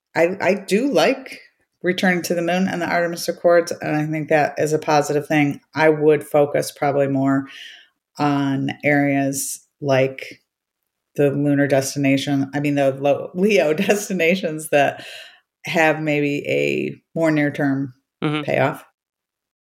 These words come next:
Speaker 2: Yeah, that l-, other thing that you made me think about was l-, that Leo Destinations is actually in a race against Artemis to some extent, not actually the retirement of I S S.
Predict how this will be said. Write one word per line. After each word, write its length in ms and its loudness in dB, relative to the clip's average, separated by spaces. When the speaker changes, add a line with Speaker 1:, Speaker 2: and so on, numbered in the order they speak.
Speaker 2:
Yeah, 140 2
that 200 2
l-, 140 -4
other 280 2
thing 160 0
that 220 -8
you 60 -10
made 160 -2
me 140 -6
think 180 -4
about 240 -2
was 320 -4
l-, 280 -10
that 180 0
Leo 180 2
Destinations 640 -4
is 80 -6
actually 320 -2
in 80 0
a 60 0
race 340 2
against 580 -2
Artemis 440 0
to 100 -6
some 180 -2
extent, 400 -4
not 260 0
actually 420 -4
the 120 -6
retirement 380 -2
of 60 -4
I 140 -4
S 140 -2
S. 320 -6